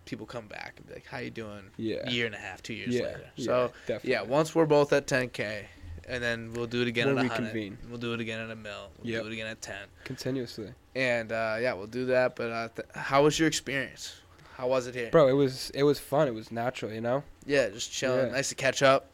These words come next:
Speaker 1: Nice
Speaker 2: Yeah,
Speaker 1: to see you.
Speaker 2: definitely.
Speaker 1: Haven't
Speaker 2: Likewise,
Speaker 1: seen you
Speaker 2: yeah.
Speaker 1: in, what, like, three years? <laughs> Something like that?
Speaker 2: No clue. It's
Speaker 1: That's
Speaker 2: been a
Speaker 1: crazy.
Speaker 2: while, yeah.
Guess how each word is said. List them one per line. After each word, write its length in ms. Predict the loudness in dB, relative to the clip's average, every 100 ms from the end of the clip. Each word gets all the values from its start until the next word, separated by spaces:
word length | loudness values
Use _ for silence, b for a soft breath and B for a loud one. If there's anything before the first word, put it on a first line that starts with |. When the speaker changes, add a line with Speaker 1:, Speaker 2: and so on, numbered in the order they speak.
| 4
Speaker 1:
Nice 100 | 6
Speaker 2:
Yeah, 60 | 8
Speaker 1:
to 60 | 6
see 100 | 4
you. 60 |
Speaker 2:
definitely. 260 | 4 2 0
Speaker 1:
Haven't 120 | -2 2
Speaker 2:
Likewise, 340 | 2 4 0
Speaker 1:
seen 180 | 0 0
you 100 | 0
Speaker 2:
yeah. 100 | 0
Speaker 1:
in, 60 | 0
what, 160 | -2 -4
like, 200 | -10 -8
three 200 | -6 -4
years? 400 | -4 -4 -4 -8
<laughs> 420 | -12 -10 -10 -12 -4
Something 260 | -2 0
like 140 | -2 0
that? 200 | 0 2
Speaker 2:
No 180 | 2 0
clue. 340 | -2 -6 -4
It's 80 | -2
Speaker 1:
That's 140 | 2
Speaker 2:
been 80 | 2
a 40 | 4
Speaker 1:
crazy. 320 | 4 2 -2
Speaker 2:
while, 120 | -6
yeah. 300 | -6 -6 -8